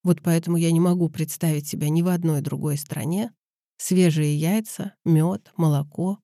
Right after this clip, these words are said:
овощи с огорода, молодая картошка с укропом,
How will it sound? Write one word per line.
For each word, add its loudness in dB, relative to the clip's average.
овощи 2
с -8
огорода, -2
молодая 2
картошка -2
с -6
укропом, -4